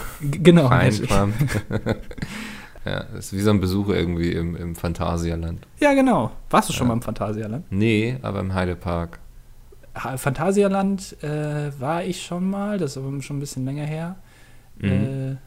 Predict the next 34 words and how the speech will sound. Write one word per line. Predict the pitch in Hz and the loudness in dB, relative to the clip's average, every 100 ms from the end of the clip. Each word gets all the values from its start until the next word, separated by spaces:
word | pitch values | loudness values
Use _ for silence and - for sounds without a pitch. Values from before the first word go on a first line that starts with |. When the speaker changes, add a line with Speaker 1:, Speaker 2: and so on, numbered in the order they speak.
| - - - | -20 -20 -14
Speaker 1:
ka-, | - 131 | -8 0
hab | 147 | 0
ich | 151 | 2
aber | 151 | 0
keine | - 139 135 | 0 0 2
tolle | 131 131 | 0 2
Story | 101 90 | -2 -4
zu. | 87 95 95 | -6 -6 -2
Also | 117 | -2
können | 117 135 | 0 2
wir | |
das | 127 | 2
Thema | - 123 | 2 2
gleich | 117 110 | 2 -2
wieder | - 131 | 0 2
<laughs> | |
schließen. | - 127 - - - - - 208 | 2 2 -4 -10 -4 2 8 8
Speaker 2:
Ja, | 104 | 8
dann | 101 | 6
machen | 98 117 | 4 2
wir | 110 | 2
das | 101 - | 2 0
Kapitel | 95 - 113 | -2 0 0
doch | 95 92 | 0 -2
zu | - 123 | -2 0
und | 104 - | 0 -2
öffnen | 107 120 104 | -4 -4 -2
ein | 92 | -2
neues. | 95 107 95 113 - | 0 2 2 -2 -2
Speaker 1:
Ja. | 120 95 113 180 - - - - - | -2 0 -2 -4 -10 -20 -20 -18 -10
Speaker 2:
Ähm, | 80 85 85 82 - - | -6 -6 -6 -10 -16 -10
Vorbeugung | - 120 110 95 92 95 | 0 0 2 2 2 0
von | 92 95 92 | -2 -4 -4
Krankheiten. | - 101 95 87 82 92 85 | -4 -4 -2 -2 -2 -6 -10